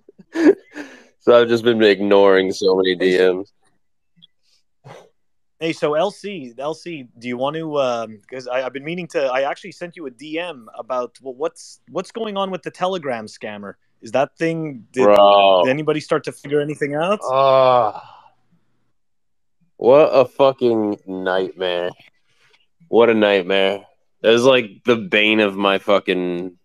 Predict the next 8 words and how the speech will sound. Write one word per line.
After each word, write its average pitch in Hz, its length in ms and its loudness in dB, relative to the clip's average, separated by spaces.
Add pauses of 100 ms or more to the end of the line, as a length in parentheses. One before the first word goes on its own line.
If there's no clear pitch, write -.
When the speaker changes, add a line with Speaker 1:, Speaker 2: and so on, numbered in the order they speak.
Speaker 1:
week 87 360 -8
last 85 420 -2
week 90 320 -10 (200)
and, 87 160 -2
like, 82 320 -4
all 98 340 4
weekend. 87 720 -2 (420)
And 76 580 -14